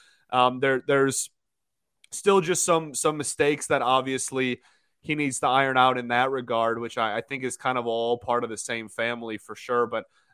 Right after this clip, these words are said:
uh, but no, he, I, I, I was really impressed, and, and I agree with you. The, the intangibles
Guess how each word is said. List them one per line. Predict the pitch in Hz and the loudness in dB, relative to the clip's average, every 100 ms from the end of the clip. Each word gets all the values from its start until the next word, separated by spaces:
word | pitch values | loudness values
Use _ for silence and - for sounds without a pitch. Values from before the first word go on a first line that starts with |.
| - | -4
uh, | 113 113 | 0 0
but | 120 123 | 0 -2
no, | 139 165 143 | 4 4 4
he, | - 135 139 151 | -2 -4 -2 0
I, | 131 131 | 0 0
I, | 139 139 | 2 0
I | 143 147 | 2 0
was | 151 127 | 0 -4
really | 135 139 139 | -2 0 -2
impressed, | 131 123 123 123 - | -4 0 0 0 -4
and, | 123 113 101 | -8 -8 -8
and | 120 117 | -8 -6
I | 110 135 | -2 0
agree | 135 127 135 | 0 -2 -4
with | 131 - | -4 -6
you. | 117 | -6
The, | 120 120 | -4 -4
the | 139 151 | -4 -6
intangibles | 147 - - 131 151 160 180 165 202 214 214 | -6 -10 -6 -4 -4 0 2 4 2 0 -6